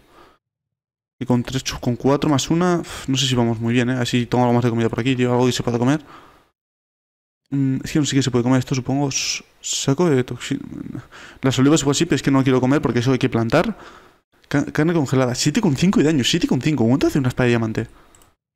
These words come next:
Mira, ojo, mira, mira, mira, mira, mira. Cabeza de dra-, o sea, <laughs> con eso nos hemos spoileado mucho. Siete de daño. O sea, esto hace más que una de, de esto.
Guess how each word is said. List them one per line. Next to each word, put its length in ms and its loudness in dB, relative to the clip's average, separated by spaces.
Mira, 200 2
ojo, 440 2
mira, 180 4
mira, 160 2
mira, 260 2
mira, 0 -
mira. 320 -2
Cabeza 360 2
de 120 4
dra-, 120 -10
o 40 -10
sea, 200 -2
<laughs> 280 2
con 140 4
eso 140 2
nos 120 4
hemos 260 4
spoileado 420 4
mucho. 420 -2
Siete 240 2
de 60 4
daño. 280 0
O 20 -16
sea, 160 -2
esto 180 0
hace 100 0
más 180 0
que 100 0
una 240 0
de, 160 2
de 100 0
esto. 280 -4